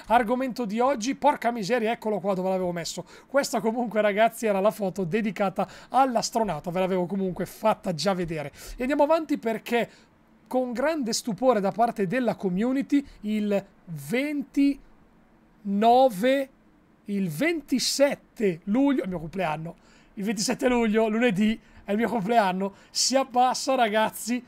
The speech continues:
di nuovo il livello dell'acqua.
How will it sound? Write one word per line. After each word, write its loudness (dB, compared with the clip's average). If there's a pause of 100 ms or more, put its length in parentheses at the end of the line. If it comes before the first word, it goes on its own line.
(140)
di 0
nuovo 0
il 0
livello 0 (180)
dell'acqua. -4